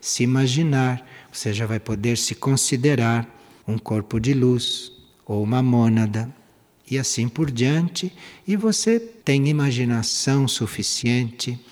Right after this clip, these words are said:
tem energia suficiente, tem interesse suficiente, tem conhecimento suficiente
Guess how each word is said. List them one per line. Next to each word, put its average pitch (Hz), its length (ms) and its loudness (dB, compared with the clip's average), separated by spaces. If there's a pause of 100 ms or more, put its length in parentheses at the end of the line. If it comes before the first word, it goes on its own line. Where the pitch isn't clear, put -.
(300)
tem 143 220 2
energia 135 680 2
suficiente, 113 1120 -2 (280)
tem 139 240 0
interesse 135 760 2
suficiente, 120 1080 -2 (500)
tem 156 180 2
conhecimento 143 1080 0
suficiente 117 1000 -2